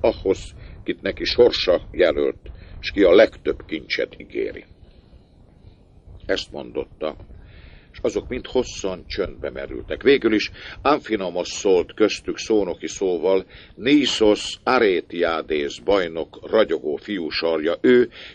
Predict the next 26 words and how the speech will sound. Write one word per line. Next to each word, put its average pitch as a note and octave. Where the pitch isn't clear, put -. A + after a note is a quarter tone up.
ki A2+
a F#2+
jófüvű, F#2+
jó A2
gabonájú F#2
Dulikiomból D#2+
hozta F2+
a C#2+
kérőket, F#2
s -
kit F#2+
Penelope F#2+
a F2+
leginkább E2
megszeretett, F2
mert E2+
józan E2+
volt C#2
a C2+
beszéde, C#2+
a B1
szíve. A#1+
Jó D#3+
akaron A2
szólalt G#2
meg F#2